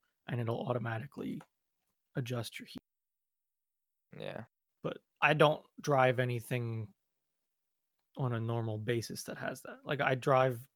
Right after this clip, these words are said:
Speaker 1: my eleven Ranger and an
Speaker 2: Mm.
Speaker 1: eleven E one fifty.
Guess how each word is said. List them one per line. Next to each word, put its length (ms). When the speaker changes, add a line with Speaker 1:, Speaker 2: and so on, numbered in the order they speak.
Speaker 1:
my 560
eleven 380
Ranger 580
and 260
an 140
Speaker 2:
Mm. 0
Speaker 1:
eleven 880
E 140
one 220
fifty. 360